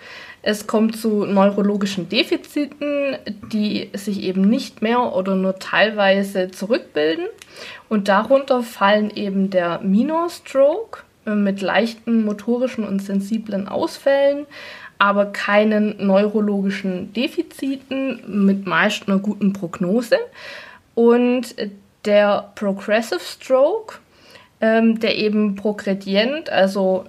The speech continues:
voranschreitend, äh, in seinem Verlauf, äh, ist und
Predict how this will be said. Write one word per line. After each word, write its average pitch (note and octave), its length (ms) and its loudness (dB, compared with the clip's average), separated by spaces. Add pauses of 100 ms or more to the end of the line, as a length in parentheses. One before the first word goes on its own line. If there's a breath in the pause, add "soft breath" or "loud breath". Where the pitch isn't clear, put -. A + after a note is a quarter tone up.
voranschreitend, B3+ 1700 -2
äh, A3 580 0
in G#3+ 140 -2
seinem G3+ 420 2
Verlauf, G3+ 720 0 (540 loud breath)
äh, A#3+ 400 4
ist - 280 -6
und A3+ 440 2